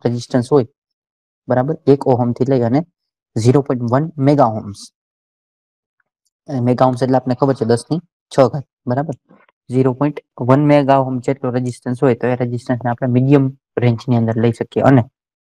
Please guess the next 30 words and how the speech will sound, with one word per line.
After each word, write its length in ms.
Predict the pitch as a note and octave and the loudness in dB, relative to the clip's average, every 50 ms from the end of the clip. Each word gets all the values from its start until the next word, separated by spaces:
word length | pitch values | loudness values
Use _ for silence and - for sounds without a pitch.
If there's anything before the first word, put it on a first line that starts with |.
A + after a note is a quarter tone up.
| _ _ _ _ _ _ _ _ | _ _ _ _ _ _ _ _
હાઈ 220 | - A#2 B2+ D#3 F3 | -2 2 2 4 4
resistance, 600 | D#3+ D3 C3 B2 A#2 - - A#2 A2 - - - _ _ _ _ _ _ _ - | 4 2 0 -2 -6 -6 -8 -10 -10 -10 -14 -20 _ _ _ _ _ _ _ -8
બરાબર? 280 | B2 A#2+ B2 B2+ A#2+ A2+ - _ _ _ _ _ _ _ | -6 -4 -4 -4 -4 -6 -10 _ _ _ _ _ _ _
તો 60 | - | -12
હાઈ 260 | G2+ F#2 A#2+ C3+ C#3+ D3 | -6 0 2 2 4 4
રેઝિસ્ટન્સની 680 | D#3 D#3 D3+ E3 D3 - - D#3+ D3+ - - C#3+ C3+ | 2 2 0 -2 -6 -4 -4 -4 -4 -4 -4 -4 0
જો 80 | C#3 | 0
આપણે 200 | C3+ C3 C3+ B2+ | 0 0 0 0
વાત 240 | B2 B2+ C3 C3 - | 0 0 0 -2 -4
કરીએ 140 | - C#3+ C#3 | -6 -6 -4
તો 100 | - G#2+ | -4 0
above, 360 | A2+ B2+ C3 D3 D#3 C3+ A2 G#2+ _ _ _ _ _ _ _ _ _ | 0 2 4 4 4 4 2 -4 _ _ _ _ _ _ _ _ _
બરાબર? 380 | D3 A#2+ A#2+ B2+ B2+ D3 F3 F#3+ _ _ B2+ | -10 -8 -8 -8 -8 -10 -10 -10 _ _ -6
ઝીરો 260 | A#2 C3 B2 C3+ A#2+ | -2 0 0 0 0
પોઇન્ટ 200 | B2 C3 A#2+ A#2+ | -2 -4 -2 -2
વન 140 | A#2+ A#2+ A#2 | -2 0 0
મેગા 280 | A#2 A2+ A2+ G#2+ A2 | -2 -4 -4 -6 -6
ઓહમ. 180 | A2 A#2 A2+ A2 _ - - - - - - _ - | -6 -6 -10 -12 _ -20 -20 -20 -20 -20 -20 _ -2
ઝીરો 220 | B2 B2+ C3+ D#3 | 2 4 4 4
પોઇન્ટ 220 | D3+ D#3 D#3+ C3+ C3 | 4 2 -2 -4 -2
વન 240 | B2+ C#3+ D3+ D#3 C#3 | -2 0 0 0 0
મેગા 280 | C3+ C3+ B2+ C#3 C3 | 0 0 2 2 2
ઓહમથી 640 | B2 B2 A#2+ B2+ B2+ B2 A#2+ _ - C#3+ D#3 - _ _ _ _ _ _ _ _ _ _ _ _ _ _ _ - | 2 2 -2 -2 -6 -6 -6 _ -4 -4 -4 -4 _ _ _ _ _ _ _ _ _ _ _ _ _ _ _ -4
વધારે 360 | B2 B2+ B2 - D#3 D#3+ D#3+ | 0 0 2 4 4 2 2
resistance 480 | C3 B2+ B2 B2 A#2 - - A#2 A2 - - | -2 -4 -8 -10 -10 -12 -12 -14 -14 -10 -10
હોય 100 | A2 G#2 - _ _ _ _ _ _ _ _ _ _ _ - | -12 -12 -12 _ _ _ _ _ _ _ _ _ _ _ -6
તો 60 | A#2+ | -2
એવા 180 | A#2+ B2 C3 | 0 0 2
રેઝિસ્ટન્સને 560 | B2+ C3 B2 B2+ A#2+ - C3+ A#2+ - - A2 G#2+ | 0 0 -2 -4 -8 -6 -8 -8 -8 -6 -6 -6
આપણે 300 | G#2+ - - C#3+ G3+ | -6 -4 -4 -4 -6